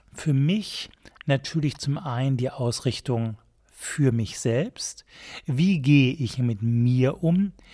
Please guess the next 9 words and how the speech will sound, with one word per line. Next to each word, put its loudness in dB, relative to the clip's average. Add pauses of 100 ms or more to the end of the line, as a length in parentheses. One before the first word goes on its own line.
(280)
Mit 2
dem 0
Anspruch, 0
den 2
ich -4
an 0
mich -4
selbst -4
habe, -2